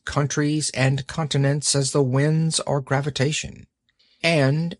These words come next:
as E. Rushmore Coghlan prattled of this little planet,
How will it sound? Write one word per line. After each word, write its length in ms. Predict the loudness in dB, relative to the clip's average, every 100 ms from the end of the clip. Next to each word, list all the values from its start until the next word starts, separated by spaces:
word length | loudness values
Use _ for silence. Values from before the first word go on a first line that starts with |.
| -2
as 300 | 0 0 0
E. 280 | 2 4 4
Rushmore 640 | 2 2 0 2 2 2
Coghlan 680 | -2 -4 -2 0 0 -2 -4
prattled 520 | -4 -2 0 -2 -2 -4
of 140 | -2
this 240 | -2 -2
little 260 | -2 0 -2
planet, 520 | -2 -2 0 -2 -4